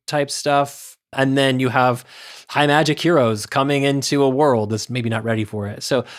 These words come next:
that was the initial pitch. And then we decided that building out the setting, the initial, like,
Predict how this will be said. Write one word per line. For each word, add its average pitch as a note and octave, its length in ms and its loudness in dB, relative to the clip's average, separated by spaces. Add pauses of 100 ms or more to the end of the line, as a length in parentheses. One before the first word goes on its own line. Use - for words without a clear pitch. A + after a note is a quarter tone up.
(120)
that A#3 100 2
was C4+ 140 2
the F#3 120 4
initial C#3 440 2
pitch. - 840 -4 (560)
And D3 200 2
then D3+ 320 0 (180)
we D3+ 160 0
decided D#3+ 640 0
that B2 380 0
building D3+ 540 0
out C3 480 -2
the B2 140 -6
setting, A2+ 520 -4
the A2 80 -4
initial, A#2 720 0
like, G#2 220 -6